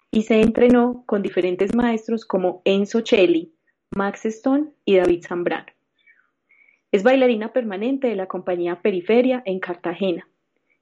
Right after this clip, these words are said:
En el dos mil diecisiete se ganó una beca para la creación bellanita de Bello Antioquia con su obra Ensueño, dirigida e interpretada por ella. Participó en el montaje coreográfico del Ministerio de Cultura dos mil catorce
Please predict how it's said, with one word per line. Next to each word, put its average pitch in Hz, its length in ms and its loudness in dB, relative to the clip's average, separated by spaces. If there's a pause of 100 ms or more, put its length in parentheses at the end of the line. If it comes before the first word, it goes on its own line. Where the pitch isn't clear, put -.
En 202 100 2
el 180 140 4
dos 175 160 4
mil 180 160 2
diecisiete 220 800 2
se - 180 0
ganó 175 240 0
una 185 200 0
beca 240 280 2
para 190 180 -4
la 180 120 -4
creación 175 560 -6
bellanita 190 640 0
de 180 160 2
Bello 170 320 2
Antioquia 214 560 0 (320)
con 214 180 0
su 233 140 4
obra 208 440 0
Ensueño, 175 500 0 (520)
dirigida 240 720 4
e 190 80 -2
interpretada 180 760 -4
por 175 160 0
ella. - 280 -8 (880)
Participó 233 480 0
en 226 60 2
el 254 100 2
montaje 240 480 0
coreográfico 233 720 -2
del 196 140 0
Ministerio 180 520 -2
de 220 140 0
Cultura 226 480 2
dos 180 160 2
mil 170 180 -4
catorce 214 640 -2